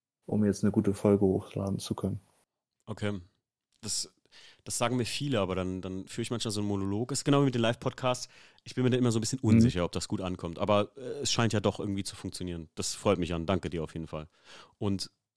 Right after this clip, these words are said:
Speaker 2: hier noch ein anderer Jan, G T C, äh, neun achtundneunzig, hat geschrieben und einfach schöner Podcast hören. Der hat mir in den letzten Zeiten, die schwer waren, sehr geholfen. Ah, da krieg ich immer so ein bisschen Gänsehaut. Das ist, äh,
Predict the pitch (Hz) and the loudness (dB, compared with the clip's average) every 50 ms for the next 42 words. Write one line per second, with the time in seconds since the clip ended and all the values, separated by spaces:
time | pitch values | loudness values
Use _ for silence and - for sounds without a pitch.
0 | _ _ - - 113 113 101 110 - 110 123 123 107 101 98 98 101 101 95 104 | _ _ -6 -2 0 0 0 0 0 0 2 2 4 4 4 4 4 2 0 -2
1 | 98 - 101 - - 113 113 113 113 - - 104 101 101 101 98 98 98 98 95 | -4 -4 -4 -4 -2 0 0 0 0 -2 -4 -4 -2 -2 -2 -2 -2 -2 -2 -2
2 | 95 98 101 101 98 87 - - - - 104 101 98 101 - - - - - - | -2 -2 -2 -2 -2 -4 -6 -10 -10 -4 -2 0 0 0 -2 -6 -8 -8 -10 -8
3 | - 104 98 98 92 - 95 101 - 101 - - 110 104 98 90 - 101 - - | -6 -6 -4 -4 -4 -4 -6 -6 -6 -8 -6 -6 -4 -4 -4 -6 -6 -10 -10 -10
4 | 98 - - 101 98 95 92 90 - 101 95 95 95 95 - - 104 92 - 98 | -8 -6 -6 -6 -4 -4 -6 -6 -6 -6 -4 -4 -6 -6 -6 -6 -6 -6 -4 -4
5 | 95 92 - 98 98 90 - _ - - - 90 - - - 92 92 95 98 95 | -4 -4 -4 -6 -6 -8 -8 _ -18 -14 -10 -8 -8 -8 -6 -4 -2 0 0 0
6 | 95 95 92 92 95 90 85 87 92 92 87 90 85 87 87 - 73 69 - - | 0 0 -2 -2 -2 -4 -4 -2 -2 -2 -2 -2 -2 -4 -4 -4 -8 -12 -12 -16
7 | - - - - - - - - - - - - - - - - _ _ _ _ | -20 -20 -20 -20 -20 -20 -20 -20 -20 -20 -20 -20 -20 -20 -20 -20 _ _ _ _
8 | _ _ _ 160 165 170 160 147 147 139 120 - - - 120 - - 139 123 135 | _ _ _ -2 0 0 2 2 2 0 0 -2 -4 -6 -8 -6 -4 -2 0 0
9 | 127 117 120 117 120 - - 123 113 104 - 120 107 107 104 101 95 104 107 - | 0 0 0 0 0 0 2 0 0 0 -2 -4 -4 -2 -2 -2 -2 -2 -2 -2
10 | - - - 135 135 - 147 - - - - _ _ _ _ _ _ - 95 | -2 -2 0 0 0 0 -2 -2 -4 -6 -8 _ _ _ _ _ _ -12 -12